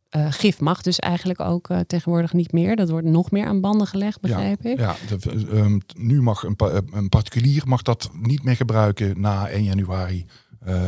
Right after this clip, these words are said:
Speaker 2: komende één januari.
Speaker 1: Oh ja, precies. En dan moet je dus echt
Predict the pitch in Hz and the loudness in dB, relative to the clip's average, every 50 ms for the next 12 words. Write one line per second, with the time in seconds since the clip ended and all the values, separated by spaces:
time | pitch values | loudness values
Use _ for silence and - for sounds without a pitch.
0 | 90 82 - 98 95 95 90 76 76 95 95 90 85 80 78 76 65 - - - | -2 -2 -2 -2 -2 -2 -2 -2 -2 -2 -2 -2 -2 -4 -6 -8 -8 -10 -8 -4
1 | - 170 160 160 147 151 151 - - 139 - - - 143 - - 151 147 143 - | -2 0 0 2 0 0 -2 -4 -6 -10 -12 -12 -12 -8 -6 -4 -4 -4 -4 -4
2 | - 147 143 135 139 139 131 - 151 151 147 143 - - 127 - - - - | -4 -2 -2 0 0 0 -2 -2 -2 -2 -4 -4 -4 -6 -6 -8 -10 -18 -20